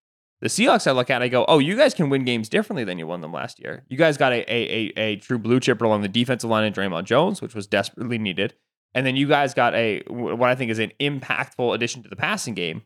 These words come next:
which was desperately needed. Like, by the end of last year, teams started to get wise to how the Seahawks were approaching offense in Jackson Smith-Njigba. Like, you, you rounded out some of your rough edges in a way that I'm not, I don't think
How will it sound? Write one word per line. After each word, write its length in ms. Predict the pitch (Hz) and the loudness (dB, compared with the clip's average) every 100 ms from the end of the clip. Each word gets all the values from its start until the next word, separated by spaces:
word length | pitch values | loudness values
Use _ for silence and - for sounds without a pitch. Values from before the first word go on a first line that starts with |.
| - | -4
which 200 | 123 123 | -4 -4
was 120 | 123 | -4
desperately 380 | 127 120 123 113 | -2 -2 -4 -2
needed. 240 | 113 101 | -2 -2
Like, 180 | 101 101 | -4 -2
by 120 | 110 | -2
the 100 | 110 | 0
end 100 | 113 | -2
of 60 | 107 | 0
last 300 | 104 95 - | 0 -2 -2
year, 300 | 147 123 - _ - | 2 2 -2 _ -6
teams 160 | 151 131 | -4 0
started 140 | 113 | 0
to 60 | 110 | 0
get 180 | 95 | 0
wise 400 | 107 110 110 107 | 2 2 2 -2
to 80 | 113 | -2
how 100 | 107 | -4
the 80 | 98 | -4
Seahawks 300 | - 101 98 | -4 -6 -6
were 60 | 92 | -8
approaching 360 | - 98 95 | -6 -6 -4
offense 460 | 107 147 98 90 - _ - | -2 0 0 -4 -8 _ -8
in 100 | 127 | -2
Jackson 320 | 127 123 123 | -2 -2 -6
Smith-Njigba. 540 | 104 101 113 - 62 64 | -6 -4 -6 -6 -10 -10
Like, 200 | 110 127 | -8 -4
you, 300 | 190 147 135 | -2 -4 -4
you 180 | 156 | 0
rounded 400 | 185 170 143 117 | 2 2 2 0
out 220 | 147 147 117 | 0 0 -2
some 120 | 127 | -2
of 40 | |
your 100 | 113 | 0
rough 200 | 113 107 | 2 2
edges 340 | 127 120 98 104 | 2 0 -4 -4
in 80 | |
a 40 | 123 | 0
way 120 | 123 | 2
that 100 | 120 | 2
I'm 160 | 120 139 | 0 -2
not, 140 | - | 0
I 80 | 127 | 0
don't 120 | 123 | 0
think 280 | 120 107 | -4 -6